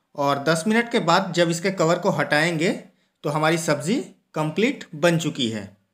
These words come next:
बैगन भी अच्छे से पक चुके हैं, कलर भी बढ़िया आ गई है। अब बस एक दो बार इसे चम्मच से चलाकर इसमें हम बारीक कटे हुए धनिया के पत्तों को डाल देंगे और इसे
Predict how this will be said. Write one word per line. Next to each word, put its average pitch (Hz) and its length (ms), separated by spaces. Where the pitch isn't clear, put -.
बैगन 147 360
भी 226 120
अच्छे 202 260
से 208 140
पक 170 200
चुके 180 240
हैं, 220 320
कलर 156 260
भी 214 140
बढ़िया 202 320
आ 214 140
गई 208 200
है। 226 180
अब 165 200
बस 254 360
एक 180 220
दो 202 120
बार 208 160
इसे 196 220
चम्मच 160 380
से 208 140
चलाकर 147 520
इसमें 160 260
हम 220 220
बारीक 156 380
कटे 160 220
हुए 190 200
धनिया 139 300
के 170 140
पत्तों 151 340
को 175 140
डाल 151 220
देंगे 196 340
और 143 140
इसे 196 220